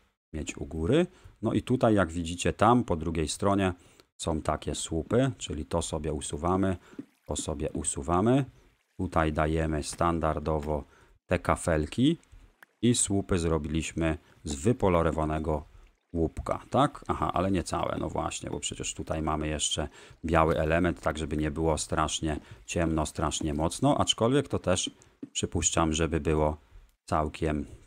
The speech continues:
całkiem niezłe. I tu stawiamy sobie po prostu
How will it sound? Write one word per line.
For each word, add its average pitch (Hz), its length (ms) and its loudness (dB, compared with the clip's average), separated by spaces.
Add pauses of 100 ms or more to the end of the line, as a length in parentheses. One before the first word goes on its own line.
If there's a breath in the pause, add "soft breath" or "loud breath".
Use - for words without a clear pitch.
całkiem 78 560 0
niezłe. 78 480 2 (380 soft breath)
I 156 80 0
tu 131 100 2
stawiamy 85 460 4
sobie 78 240 -2
po 80 140 -2
prostu 78 440 -4